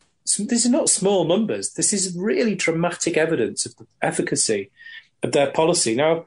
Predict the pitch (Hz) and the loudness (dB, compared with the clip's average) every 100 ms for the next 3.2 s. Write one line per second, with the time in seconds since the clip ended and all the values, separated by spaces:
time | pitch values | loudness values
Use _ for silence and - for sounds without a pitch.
0 | - - _ - 302 277 240 - - 220 | -14 -20 _ -2 0 2 2 2 2 4
1 | 196 131 143 127 120 110 - 113 110 107 | 2 0 -2 -4 -4 -4 -4 -2 0 -2
2 | 98 110 104 117 - - 185 175 180 190 | -4 -12 -12 -8 -4 0 0 0 2 2
3 | 113 | 0